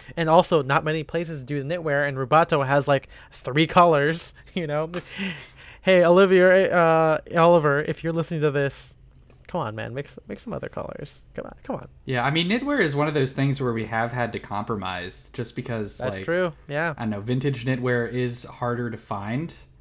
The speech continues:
Speaker 2: Um,
Speaker 1: Not just, not just in, like, a, a, an L A appropriate, like, fabric. 'Cause, I mean, there, I have, like, a wool sweater that's, like, pretty open weave, that's fine.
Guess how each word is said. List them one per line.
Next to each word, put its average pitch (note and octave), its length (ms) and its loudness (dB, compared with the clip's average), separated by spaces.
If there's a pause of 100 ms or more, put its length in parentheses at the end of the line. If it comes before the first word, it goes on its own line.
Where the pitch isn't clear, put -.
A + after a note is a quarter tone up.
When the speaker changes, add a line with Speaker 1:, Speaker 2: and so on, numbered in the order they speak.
(540)
Speaker 2:
Um, G2+ 480 -6
Speaker 1:
Not G3 240 8
just, - 300 2
not G3 200 6
just A#3+ 180 -2
in, G3 100 0
like, F3+ 220 2
a, D3+ 160 0 (400)
a, D#3+ 220 -2
an D#3 160 -6
L E3 200 0
A F3 120 0
appropriate, D3+ 760 -4 (380)
like, B2+ 200 -4 (180)
fabric. D3+ 680 0
'Cause, D#3+ 140 -4
I F3+ 40 0
mean, F3+ 120 2
there, F#3+ 200 0 (140)
I A3+ 100 6
have, F#4+ 100 6
like, F4+ 140 4
a F3 60 2
wool E3 220 4
sweater F3+ 220 0
that's, C#3+ 120 -4
like, - 160 -6
pretty F3 200 0
open C#3 280 -4
weave, A#2+ 160 -8
that's B2 140 -6
fine. B2 300 -8